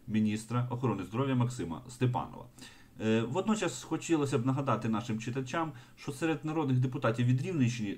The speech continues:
троє з них, е, з тих, які зараз голосували за звільнення цього міністра, голосували за його призначення. А саме Олександр Ковальчук, Дмитро Соломчук та Олександр Салічук, від, всі від "Слуги народу". Хотілося б почути від народних депутатів, кого вони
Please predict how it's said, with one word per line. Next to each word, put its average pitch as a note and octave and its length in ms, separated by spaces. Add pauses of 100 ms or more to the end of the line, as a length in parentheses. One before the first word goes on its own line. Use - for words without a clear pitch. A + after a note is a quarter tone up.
(100)
троє B2 520
з G2 160
них, E3 320 (400)
е, G2+ 140
з G2 40
тих, B2 260
які A#2 180
зараз G2 280
голосували G#2+ 500
за F#2 280
звільнення F2+ 480
цього E2+ 160
міністра, D#2 380
голосували B2 380
за D3 80
його D3 160
призначення. B2+ 600 (340)
А - 80
саме C#3 260
Олександр A#2 400
Ковальчук, C3 540 (300)
Дмитро C3 320
Соломчук C#3 500
та F3+ 120
Олександр B2+ 640
Салічук, C3+ 580
від, D#3+ 280
всі D#3+ 200
від B2+ 140
"Слуги A#2 240
народу". G#2 380 (380)
Хотілося F3 420
б - 80
почути D#3+ 360
від A2+ 140
народних A#2 360
депутатів, B2+ 640 (160)
кого E3+ 220
вони E3 300